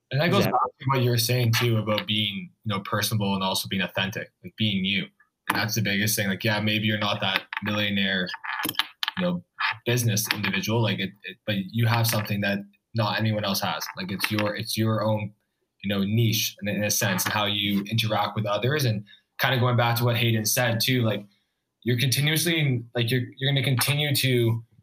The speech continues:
Speaker 1: hone your craft. Like, you have to continuously learn and evolve. That's the biggest thing. It's the only way, you know, you're, you're gonna keep going in that field because it's always changing.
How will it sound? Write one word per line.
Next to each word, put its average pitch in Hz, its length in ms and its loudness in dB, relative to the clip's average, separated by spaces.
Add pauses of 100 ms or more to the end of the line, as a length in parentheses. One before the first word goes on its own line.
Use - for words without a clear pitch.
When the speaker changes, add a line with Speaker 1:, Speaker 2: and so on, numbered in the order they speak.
(280)
Speaker 1:
hone 135 340 2
your 117 140 2
craft. 110 460 0 (120)
Like, 104 100 0
you 113 60 2
have 131 140 2
to 127 100 0
continuously 117 600 2
learn 104 500 2 (100)
and 104 140 0
evolve. 98 520 0
That's 110 200 0
the 117 80 2
biggest 107 320 2
thing. 98 100 0
It's 98 80 0
the 110 80 4
only 110 160 4
way, 107 480 2 (520)
you 101 80 -2
know, 104 200 2
you're, 98 420 0
you're 101 180 -2
gonna 107 200 0 (120)
keep 113 260 0
going 110 260 2
in 104 80 2
that 92 220 -2
field 101 320 0
because 107 240 0
it's 98 100 0
always 113 340 2
changing. 101 360 -2